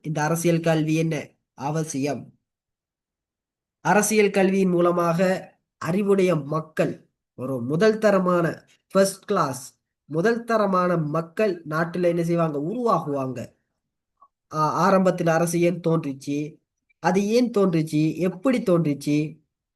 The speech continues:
அது இன்றைக்கு வரைக்கும் எப்படி செயல்படுகிறது? அதுக்கான காரணம் என்னன்னு சொல்லி திட்டவட்டமாக என்ன செய்வாங்க? தெரிஞ்சு கொள்வாங்க மக்கள். அரசியலை பத்தி படிக்கிறது மூலமாக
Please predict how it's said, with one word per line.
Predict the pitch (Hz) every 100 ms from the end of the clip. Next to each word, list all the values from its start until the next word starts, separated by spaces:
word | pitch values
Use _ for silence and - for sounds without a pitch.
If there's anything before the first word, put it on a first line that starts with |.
| _ _ _ _ _ _ _ - -
அது | 170 202 175
இன்றைக்கு | 202 220 220 214
வரைக்கும் | 190 190 190 214 214 - _ _ 156
எப்படி | 180 185 240 226
செயல்படுகிறது? | 208 190 233 - 190 160 147 151 156
அதுக்கான | 190 208 220 214
காரணம் | - 196 220 220 214
என்னன்னு | 185 175 165 160 151
சொல்லி | 147 170 254 - _ _ -
திட்டவட்டமாக | 220 220 233 190 175 175 170 165
என்ன | 170 175
செய்வாங்க? | 156 165 151 143 113 - -
தெரிஞ்சு | 226 247 220
கொள்வாங்க | 165 147 131 127
மக்கள். | 147 147 127 120 _ _ _ _ _ _ _ _ _ _ _ _ _ - - - - - _ _ _ _ _ _ _ _ _ _ _ _ _ _
அரசியலை | 143 175 190 190
பத்தி | 175 175
படிக்கிறது | 170 165 180 196 175
மூலமாக | 156 147 143 139